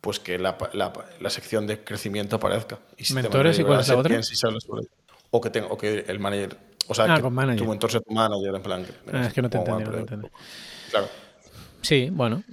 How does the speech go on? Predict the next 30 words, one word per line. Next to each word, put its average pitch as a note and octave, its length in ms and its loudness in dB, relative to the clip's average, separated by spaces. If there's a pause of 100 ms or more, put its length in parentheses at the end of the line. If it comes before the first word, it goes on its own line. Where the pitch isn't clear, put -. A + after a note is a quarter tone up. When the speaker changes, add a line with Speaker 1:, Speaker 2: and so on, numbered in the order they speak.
(120)
Speaker 2:
está B2+ 220 -2
claro. B2 260 0 (680)
Em, C3+ 1040 2 (180)
darle D3+ 220 6
autonomía D#3 400 4
a - 20 2
la D3 80 2
gente C#3 580 2 (560)
y A#2+ 500 -2
responsabilidad, B2+ 640 0
¿crees B2 200 -2
que B2 580 -2 (580)
la G#2 100 -2
ayuda B2+ 200 2
a A#2+ 40 0
crecer A#2+ 440 -2
o A#2 120 0
la A2 120 2
hace? A2+ 560 0 (640)
Es - 80 -4
un E3+ 60 4
tema F3 160 6
complicado B2+ 360 2
porque A2+ 160 0
hay A2 60 -4
gente C#3+ 200 -2
que C3+ 60 -2
lo B2+ 80 2
lleva A2+ 180 2
mal, G2+ 240 -8